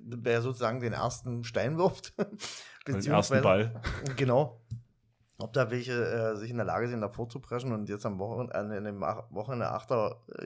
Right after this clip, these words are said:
Speaker 1: äh, Januar dann schon mal zum Spielgerät greifen, das werden wir sehen. Äh, das werden wir <laughs> natürlich interessiert verfolgen. Und wenn sich tatsächlich die Möglichkeit ergibt, da fahren wir mit Basti natürlich <laughs> los und gucken uns das an. Das ist richtig. Das könnte man dann schon mal ins Auge fassen.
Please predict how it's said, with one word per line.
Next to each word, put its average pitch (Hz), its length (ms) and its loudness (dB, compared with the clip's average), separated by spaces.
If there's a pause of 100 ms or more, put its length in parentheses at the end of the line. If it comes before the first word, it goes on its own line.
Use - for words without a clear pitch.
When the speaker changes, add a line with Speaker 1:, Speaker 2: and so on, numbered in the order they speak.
(160)
Speaker 1:
äh, 98 400 -6
Januar 107 240 -2
dann 113 180 0
schon 113 140 -4
mal 107 200 -2 (500)
zum 110 300 0
Spielgerät 143 480 0
greifen, 135 300 2
das 117 140 -2
werden 107 120 0
wir 98 100 0
sehen. 98 260 -4 (400)
Äh, 104 200 2
das 104 100 -2
werden 110 140 4
wir 139 40 8
<laughs> 156 40 8
natürlich 135 260 6
interessiert 135 360 -4
verfolgen. 131 520 0
Und 113 220 -2
wenn 117 420 2 (160)
sich 123 160 -2
tatsächlich 117 360 0
die 113 100 -2
Möglichkeit 113 600 0
ergibt, 113 220 0
da 117 80 6
fahren 113 160 4
wir 123 80 6
mit 107 100 4
Basti 104 220 2
natürlich 101 320 0
<laughs> - 0 -
los 143 560 6
und 135 60 -4
gucken - 280 0
uns - 180 -2
das - 180 0
an. - 200 -8
Das 101 180 -4
ist 117 140 -10
richtig. 101 300 -10 (520)
Das - 280 -8
könnte 110 260 -6
man 92 200 -2
dann 92 140 -4
schon 101 120 -10
mal 95 100 -2
ins 95 80 -6
Auge 95 240 -4
fassen. 90 240 -2